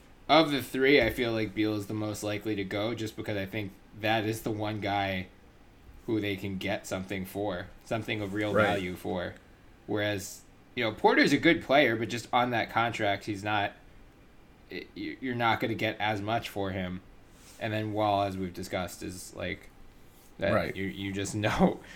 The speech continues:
Speaker 1: you're, you're signing up to go on the Titanic if you trade for John Wall.
Speaker 2: Oh, it just, it's, it's really such a tough situation because the problem is,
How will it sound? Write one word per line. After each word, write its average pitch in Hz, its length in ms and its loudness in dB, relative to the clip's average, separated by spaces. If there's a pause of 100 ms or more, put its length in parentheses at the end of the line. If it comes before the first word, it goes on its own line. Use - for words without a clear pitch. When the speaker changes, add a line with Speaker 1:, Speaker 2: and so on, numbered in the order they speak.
(120)
Speaker 1:
you're, 107 180 4
you're 101 300 0 (500)
signing 131 680 4
up 123 160 6
to 139 100 -2
go 113 200 2
on 107 100 2
the 101 100 -2
Titanic 92 580 0
if 92 80 -2
you 90 80 -8
trade 87 240 -2
for - 120 -12
John - 240 -4
Wall. - 180 -10 (2250)
Speaker 2:
Oh, 113 100 -2
it 107 180 -4
just, - 400 2
it's, 113 200 2
it's - 300 0
really 160 200 12
such 143 240 4
a - 40 -8
tough 117 220 6
situation 104 500 2
because 98 260 2
the 98 80 -6
problem 139 460 6
is, 92 380 0